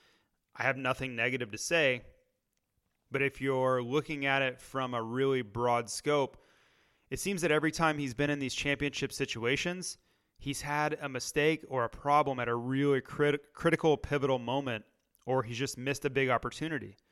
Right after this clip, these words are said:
You know, you go back to Southwick a few years ago where he had that crash in D N F where it seemed like he could have kept going and he, and he pulled off.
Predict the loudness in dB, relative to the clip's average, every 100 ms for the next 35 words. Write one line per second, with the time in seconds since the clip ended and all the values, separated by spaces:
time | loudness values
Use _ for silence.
0 | _ _ _ _ -2 0 4 4 6 6
1 | 6 0 0 0 -2 4 4 4 2 0
2 | -2 -2 0 2 0 2 2 4 2 0
3 | -2 0 0 0 -6 0 4 6 4 0
4 | -6 -4 -4 0 -2 -2 -10 -12 -2 -2
5 | -2 -4 -6 -2 -2 -2 -4 -4 -2 -4
6 | 0 0 0 -4 -8 -10 -10 -12 -10 -2
7 | 0 4 4 4 0